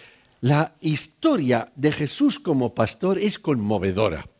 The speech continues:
es tierna, es llena de ternura, y vamos a desarrollarlo, porque la figura del pastor en la Biblia es una figura muy explícita, muy clara.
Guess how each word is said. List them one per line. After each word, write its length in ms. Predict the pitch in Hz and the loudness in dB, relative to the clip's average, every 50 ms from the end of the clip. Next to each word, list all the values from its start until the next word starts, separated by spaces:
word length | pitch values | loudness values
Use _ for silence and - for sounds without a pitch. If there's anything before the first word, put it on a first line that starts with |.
| _ _ _ - - - - - - _ _ | _ _ _ -20 -20 -20 -20 -20 -20 _ _
es 300 | _ 220 226 - - - | _ 2 2 2 -2 -4
tierna, 580 | - 117 131 165 165 123 90 76 82 90 82 - - _ _ _ _ _ _ _ _ _ _ _ | -2 4 6 6 6 6 2 -4 -10 -12 -12 -12 -14 _ _ _ _ _ _ _ _ _ _ _
es 380 | - 233 262 226 - - - - _ _ _ _ _ - | 0 0 0 2 0 -4 -4 -8 _ _ _ _ _ -12
llena 480 | 127 120 117 143 202 214 196 208 190 | -12 -6 2 2 2 4 4 2 4
de 120 | 170 170 151 | 4 2 2
ternura, 840 | - 160 143 127 117 117 120 120 151 190 190 135 95 101 87 - - _ _ | 4 2 2 4 2 -2 -4 0 2 2 2 2 0 -2 -6 -8 -12 _ _
y 140 | - 185 180 | -4 -4 -4
vamos 460 | 170 165 170 226 269 277 294 240 - | -2 -2 0 2 2 2 0 -2 0
a 80 | 196 156 | 0 2
desarrollarlo, 920 | 131 123 - - 117 104 90 90 90 90 117 113 95 82 69 73 78 76 _ _ _ - - - - | 2 2 2 2 0 0 0 -2 2 4 4 4 4 2 -2 -10 -14 -16 _ _ _ -20 -20 -20 -4
porque 240 | - 190 185 165 185 | -2 -2 0 4 6
la 140 | 190 190 180 | 6 6 6
figura 480 | - 202 202 196 285 302 285 247 185 - | 4 0 0 0 2 2 2 2 2 -2
del 380 | - 156 143 175 165 151 135 113 | -4 2 6 8 8 8 6 4
pastor 840 | - - 117 117 110 - - - - - 226 180 110 101 98 101 - _ _ _ _ - | 2 0 0 0 0 -2 -6 -8 0 4 4 4 4 4 0 -4 -12 _ _ _ _ 4
en 200 | 208 214 208 165 | 6 6 8 8
la 120 | 123 110 | 6 6
Biblia 540 | 117 165 185 165 143 147 156 151 151 143 - - - - _ | 6 4 2 4 6 6 6 6 6 4 0 -8 -20 -20 _
es 200 | _ 175 165 - | _ -2 -2 0
una 280 | 185 156 127 117 - - _ _ _ _ _ | 0 2 4 4 2 0 _ _ _ _ _
figura 720 | - - - 143 131 110 131 156 147 147 147 147 143 - _ _ _ _ _ - | -20 -4 0 0 2 2 2 2 4 4 2 0 -2 -6 _ _ _ _ _ -8
muy 500 | 135 131 135 143 175 247 285 247 151 120 | -6 -4 -2 -2 0 0 2 2 2 0
explícita, 880 | 117 - - _ - 160 160 135 - - 104 - - 101 87 82 - _ | 0 -2 -4 _ 2 2 2 2 0 -4 -10 -8 -6 -8 -8 -8 -8 _
muy 240 | 170 208 254 226 - | -2 -2 -2 -2 -2
clara. 460 | - - - - 107 92 80 - | 2 4 6 6 6 4 2 -2